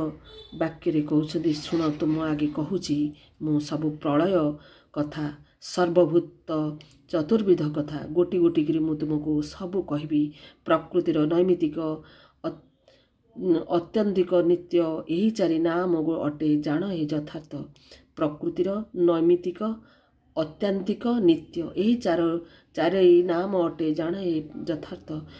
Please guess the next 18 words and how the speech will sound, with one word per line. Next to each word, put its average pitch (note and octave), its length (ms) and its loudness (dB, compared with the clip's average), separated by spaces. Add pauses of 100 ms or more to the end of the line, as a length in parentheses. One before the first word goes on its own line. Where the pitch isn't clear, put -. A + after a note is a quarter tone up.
(220)
ବ୍ରହ୍ମା F3+ 500 2 (220)
ଦିବ୍ୟା F3+ 360 2 (1040)
ଅବସାନ G#3 600 4
ଯେ F3+ 180 4
ଶୟନ F3+ 460 2
କାଳେ, E3 300 -2 (100)
ନିଦ୍ରା F3 380 4
ଲାଗି E3 280 2
ସେ E3 180 -4
ପ୍ରଳୟ D#3+ 360 0 (520)
ଘଟେ D3+ 340 -4
ଯଥାବେଳେ। D#3 580 -2 (380)
ଯେତେବେଳେ D#3+ 380 2
ବ୍ରହ୍ମାଙ୍କର E3+ 1080 -2 (500)
ଶୟନ D3+ 380 -2 (720)
କାଳ D#3+ 200 0
ଆସିଯାଏ, F#3 500 0 (280)
ସେତେବେଳେ D#3+ 540 0